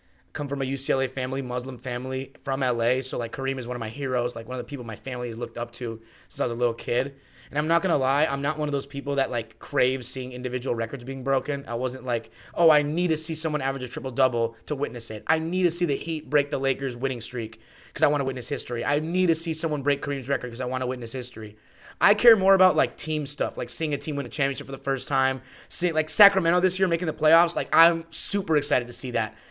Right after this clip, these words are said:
Even though I did see it in oh six, it's been so long, I wanna see it. I like, you know, seeing Dallas win their first N B A Finals. Like, that kind of stuff is what gets me, that I like witnessing. Individual records,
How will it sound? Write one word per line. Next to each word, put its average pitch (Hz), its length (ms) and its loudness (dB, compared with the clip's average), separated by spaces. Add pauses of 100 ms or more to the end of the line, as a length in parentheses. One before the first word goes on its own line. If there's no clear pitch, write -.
(100)
Even 185 180 2
though 185 100 6
I 175 60 8
did 165 240 4
see 185 140 0
it 175 60 4
in 170 60 0
oh 165 100 4
six, 175 340 -2
it's 147 120 -12
been 151 160 -4
so 160 220 2
long, 143 360 2 (260)
I 127 80 -4
wanna 143 180 2
see 123 240 -6
it. - 80 -6
I 143 100 0
like, 170 220 4 (240)
you 160 120 -2
know, 123 160 -2
seeing 170 260 -2
Dallas 156 380 4
win 151 80 0
their 143 100 2
first 147 340 2
N 147 140 -2
B 139 120 0
A 131 40 0
Finals. 123 460 -2 (360)
Like, 131 160 -8
that 180 240 6
kind 175 180 2
of 170 80 -2
stuff 175 220 4
is 131 80 -2
what 139 160 0
gets 135 240 2
me, 139 240 0
that 143 120 2
I 131 100 2
like 143 200 2
witnessing. 151 540 -2 (760)
Individual 175 520 4
records, 170 600 2